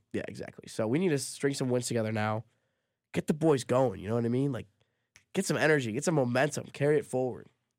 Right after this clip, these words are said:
It's, it's been a little boring lately. You know, the Bulls have a lot of talent, but we wanna see it being used right. We know we got Billy Donovan sticking around here for at least the end of the season.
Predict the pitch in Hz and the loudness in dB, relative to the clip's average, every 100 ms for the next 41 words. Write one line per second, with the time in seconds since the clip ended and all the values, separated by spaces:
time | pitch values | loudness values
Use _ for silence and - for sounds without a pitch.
0 | - 113 123 120 107 135 143 - 190 170 | -12 -10 -6 -4 0 -2 -2 -2 0 4
1 | 175 151 131 139 131 104 95 78 50 - | 2 2 2 2 0 -4 -10 -12 -16 -18
2 | _ _ _ _ _ _ _ _ _ - | _ _ _ _ _ _ _ _ _ -16
3 | - 85 71 113 151 202 156 147 135 - | -10 -8 -6 0 4 4 4 4 2 -2
4 | 120 113 - 101 - - - 120 120 127 | -2 -2 -6 -10 -12 -18 -6 -4 0 0
5 | 120 123 107 101 104 104 110 90 95 - | -2 -4 -6 -4 -6 -8 -10 -10 -12 -14
6 | _ _ _ _ - 127 139 151 147 135 | _ _ _ _ -2 2 4 4 4 4
7 | 143 131 127 127 120 - 123 120 117 120 | 4 4 2 0 -2 -2 -2 0 0 0
8 | 117 104 117 123 113 110 113 - 113 113 | -2 -2 -2 -2 -2 -2 -2 -4 -2 -2
9 | 113 | -4